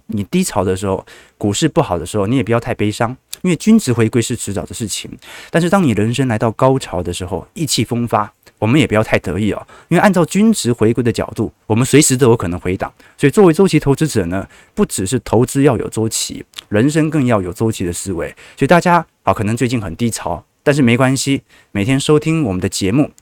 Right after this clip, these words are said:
啊，再参加我们财经号角的听友会以及财经号角会员，让浩哥帮你高潮嘛，啊，不是，帮你走向你的高潮，人生的均值回归。OK，好，所以，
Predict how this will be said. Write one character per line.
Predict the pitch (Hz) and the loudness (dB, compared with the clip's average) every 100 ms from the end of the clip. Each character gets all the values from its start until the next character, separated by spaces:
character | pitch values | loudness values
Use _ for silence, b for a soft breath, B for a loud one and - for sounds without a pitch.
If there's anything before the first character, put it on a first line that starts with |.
| - | -12
啊， | 82 | -10
再 | 123 131 | -2 0
参 | 117 127 | 2 0
加 | 127 127 | 0 0
我 | 101 | 0
们 | 98 | -2
财 | - 107 | -4 -4
经 | 127 | -4
号 | 131 120 | -4 -4
角 | 95 | -4
的 | 87 | -6
听 | 90 123 | -6 -4
友 | 117 87 | -2 0
会 | - - _ - | 0 0 _ -8
以 | 98 | -6
及 | 104 | -6
财 | - 107 | -4 -2
经 | 127 | 0
号 | 131 | -2
角 | 101 | -2
会 | - - | -2 0
员， | 101 90 95 b b | 0 -2 -10 b b
让 | 165 | -2
浩 | 139 156 | 0 0
哥 | 117 147 | 0 0
帮 | 151 | -2
你 | 101 | -4
高 | - 123 | -2 -2
潮 | 135 - - | -4 -10 -10
嘛， | 87 - B | -10 -12 B
啊， | 139 | 2
不 | |
是， | 165 - 120 | 2 2 2
帮 | 190 185 | 8 10
你 | 131 B B | 8 B B
走 | 139 98 | 8 8
向 | 95 196 131 - _ - | 8 4 4 -4 _ -6
你 | 95 | -2
的 | 104 | 4
高 | 117 117 | 4 4
潮， | - 73 - | 0 -6 -4
人 | 104 120 | 0 2
生 | 131 | 4
的 | 117 | 2
均 | - 107 | 2 -4
值 | - | -6
回 | 90 78 | -8 -10
归。 | 87 - - _ | -6 -6 -6 _
OK， | - 92 104 - B B | -2 -2 -2 -4 B B
好， | 90 | -2
所 | - | 4
以， | 90 | 4